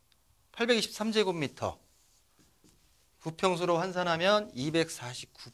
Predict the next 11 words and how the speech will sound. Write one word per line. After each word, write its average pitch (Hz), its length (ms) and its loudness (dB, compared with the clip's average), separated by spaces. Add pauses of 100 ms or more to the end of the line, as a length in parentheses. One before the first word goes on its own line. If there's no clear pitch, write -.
평의 185 1800 -8 (320)
면적을 131 420 -4
가지고 113 340 -12
있고요. 95 420 -18 (580)
자, 131 80 -2
비도시 180 600 -2
지역 160 200 0
내에 143 580 -4 (640)
용도로서는 143 1000 0
가장 127 480 -4 (320)
우월한 180 480 4